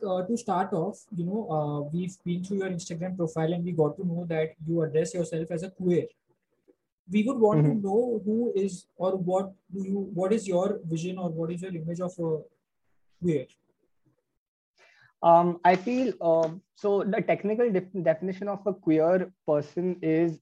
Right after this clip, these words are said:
Speaker 2: anyone who doesn't belong to the, um, cisgendered community or the heterosexual community
Speaker 1: Okay.
Speaker 2: and or, okay? So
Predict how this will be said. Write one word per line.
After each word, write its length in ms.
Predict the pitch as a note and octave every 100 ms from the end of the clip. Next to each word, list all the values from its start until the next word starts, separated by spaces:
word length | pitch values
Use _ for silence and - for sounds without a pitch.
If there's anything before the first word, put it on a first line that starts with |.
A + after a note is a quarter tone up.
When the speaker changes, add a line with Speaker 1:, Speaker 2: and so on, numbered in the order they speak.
| -
Speaker 2:
anyone 560 | D#3+ F3+ A3 F3+ F#3 F#3+ F3
who 240 | F3 F3
doesn't 400 | E3 D#3 F3 F3+
belong 420 | E3 D#3 D3 D#3 D#3+
to 80 | E3
the, 200 | E3 E3 E3 D#3
um, 580 | C3 C3 B2+ B2 B2 B2+ - _ _ -
cisgendered 640 | F#3 F#3 F3+ F#3 G3+ G#3
community 500 | G3+ F#3+ F#3+ F#3+ A3
or 220 | E3 E3
the 80 | D#3+
heterosexual 580 | E3 C3+ C3+ A2+ - A2+ _
community 320 | A2+ G2+ G#2+ - D#3
Speaker 1:
Okay. 180 | D3+
Speaker 2:
and 180 | F3 F3
or, 300 | B2+ A#2+ - -
okay? 300 | C3 D3+ D3
So 520 | D#3 D3+ D3 C#3+ C3+